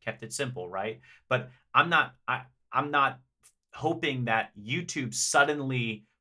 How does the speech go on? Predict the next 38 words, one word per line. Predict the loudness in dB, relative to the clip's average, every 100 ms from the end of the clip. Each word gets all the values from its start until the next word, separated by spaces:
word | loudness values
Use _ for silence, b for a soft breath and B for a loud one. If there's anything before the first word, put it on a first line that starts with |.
| -10
points | -4 -4 -4
people | -10 -10 -4 -4 -2
in | 0 2
my | 2 0
favor. | -2 -2 -2 -4 -12 -14 -18 _ _ _ _ 2
I'm | 4 6
going | 4 6
out | 4
and | 2
getting | -2 0
my | 0 2 4
own | 2 2
following | 2 2 0 -2 -4
and | -2
getting | -2 2
my | 2 4
own | 2
subscription | -4 -10 -8 -8 -6 -8
because | -6 -4 0
ultimately | 0 0 -4 -2
I'm | -2
just, | -4 -10 -14 _ _ _ 2
I | 4 4
know | 6 4
that | 4 0
in | -2 2
my | 6 6
work | 4 -2 -4 -4
and | -6
doing | -4 -4
that, | -2 -4 B B B
I'm | 0
just | 0 -2
gonna | -4
point | -4 -8
'em | -10
to | -16
Jesus. | -20 -20 -20 -18 -18